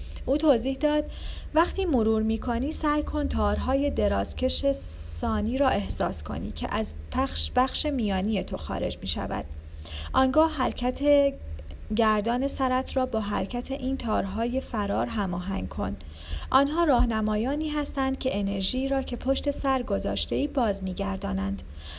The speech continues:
برای اینکه، برای آنکه نیرو و یکپارچگی خود را بهبود ببخشم، باید انرژی را آزاد سازم که در دنیا به دام افتاده است و دوباره آن را به سوی خود بکشم.»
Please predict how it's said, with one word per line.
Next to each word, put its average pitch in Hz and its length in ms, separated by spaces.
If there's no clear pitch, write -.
برای 330 320
اینکه، 359 400
برای 285 400
آنکه 330 320
نیرو 247 380
و 277 100
یکپارچگی 208 760
خود 269 260
را 262 140
بهبود 214 500
ببخشم، 202 600
باید 247 500
انرژی 220 420
را 262 120
آزاد 185 440
سازم - 380
که 113 120
در 104 200
دنیا 101 400
به 95 140
دام 180 240
افتاده 190 400
است - 260
و 214 80
دوباره 233 420
آن 330 160
را 320 100
به 294 140
سوی 240 300
خود - 300
بکشم.» 220 520